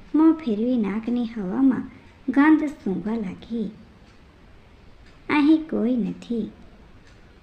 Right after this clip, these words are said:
જંડુરે કહ્યું, "કોઈક આપણને જોઈએ છે, મને ગંધ આવે છે." ધીમે ધીમે કહે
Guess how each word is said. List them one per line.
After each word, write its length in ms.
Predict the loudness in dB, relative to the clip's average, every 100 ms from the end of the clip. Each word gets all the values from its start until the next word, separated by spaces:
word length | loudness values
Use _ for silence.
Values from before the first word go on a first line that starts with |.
| -10
જંડુરે 560 | 0 4 4 6 6 4
કહ્યું, 580 | 0 -6 -4 -4 -4 -6 -14 -20 -20 -20 -10 2
"કોઈક 320 | 4 6 4 -2 -4 -12 -10 -4
આપણને 480 | -2 4 4 4
જોઈએ 420 | 0 -2 -4 -4 -6
છે, 280 | -6 -6 -6 -10 -20 -4 2
મને 260 | 4 4
ગંધ 360 | 2 -2 -2 -2
આવે 480 | -4 -8 -8 -6 -8
છે." 280 | -6 -6 -6 -12 -20 -20 -20 -20 -20 -20 -20 -20 -20 -20 -12 0
ધીમે 380 | 4 6 6
ધીમે 340 | 4 2 0 0
કહે 460 | -4 -6 -2 -2